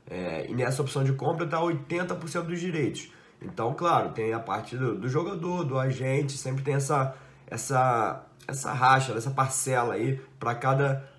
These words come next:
pra cada clube, enfim. É, o Caio Paulista, gente, que é um moleque de Xerém, não sei se vocês lembram, né? Ele foi um moleque de Xerém,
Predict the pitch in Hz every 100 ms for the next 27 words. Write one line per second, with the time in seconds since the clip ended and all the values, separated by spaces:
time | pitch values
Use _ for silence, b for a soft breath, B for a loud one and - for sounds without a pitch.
0 | - 117 120 117 127 139 135 170 190 185
1 | 170 175 B B - 135 139 147 110 -
2 | B B - 95 95 98 95 87 - 151
3 | 170 190 185 180 139 135 190 - 98 78
4 | - - 175 175 180 208 - 269 214 214
5 | 190 - - 202 165 160 135 - - 147
6 | 143 160 139 131 170 175 139 117 110 135
7 | 151 185 170 156 156 139 - 87 104 147
8 | 156